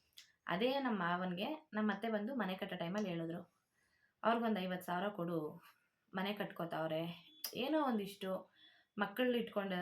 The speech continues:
ಅವನೊಬ್ಬ ಕೆಲ್ಸಕ್ಕೆ ಹೋಗ್ತಾ ಇಲ್ಲ, ಏನೂ ಇಲ್ಲ. ಅವನು ಒಳ್ಳೆ ಗಾರೆ ಕೆಲ್ಸದವ್ರಿಗಿಂತ ಕಡೆ, ನಿಜವಾಗ್ಲೂ ನೀವು ನಂಬ್ತಿರೋ ಇಲ್ವೋ,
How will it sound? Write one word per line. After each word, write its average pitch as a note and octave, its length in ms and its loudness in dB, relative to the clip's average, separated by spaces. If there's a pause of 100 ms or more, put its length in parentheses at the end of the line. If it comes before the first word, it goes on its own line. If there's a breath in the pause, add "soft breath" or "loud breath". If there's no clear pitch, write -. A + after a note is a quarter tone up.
ಅವನೊಬ್ಬ G#3 380 4
ಕೆಲ್ಸಕ್ಕೆ G3 420 -2
ಹೋಗ್ತಾ F#3 260 0
ಇಲ್ಲ, F3 100 0
ಏನೂ F3 260 0
ಇಲ್ಲ. E3+ 200 -2
ಅವನು G#3 300 4
ಒಳ್ಳೆ F#3+ 180 2
ಗಾರೆ F3+ 280 4
ಕೆಲ್ಸದವ್ರಿಗಿಂತ A#3 720 2 (100)
ಕಡೆ, G#3+ 300 4
ನಿಜವಾಗ್ಲೂ C4+ 520 4
ನೀವು A#3+ 120 2
ನಂಬ್ತಿರೋ G#3+ 400 2
ಇಲ್ವೋ, A3+ 540 0